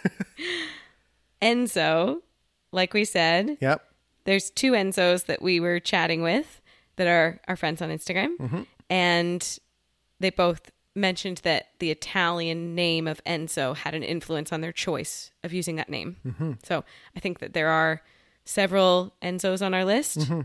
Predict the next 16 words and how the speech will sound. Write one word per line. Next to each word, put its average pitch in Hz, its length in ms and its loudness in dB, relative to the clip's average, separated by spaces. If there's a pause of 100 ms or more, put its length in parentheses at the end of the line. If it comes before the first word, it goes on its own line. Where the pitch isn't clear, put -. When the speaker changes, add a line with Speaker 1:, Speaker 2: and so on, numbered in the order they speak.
Speaker 2:
and 180 80 -2
I 180 40 -2
think 175 220 -4
it - 160 -2 (240)
probably 214 720 4 (300)
has 180 140 -4
to - 80 -12
do 165 180 0
with 170 120 2
it - 80 -6
being 160 180 -4
Italian. 110 500 -6
Speaker 1:
Yeah, 131 220 -2
my, 135 260 0 (100)
my 139 220 2
favorite 139 560 0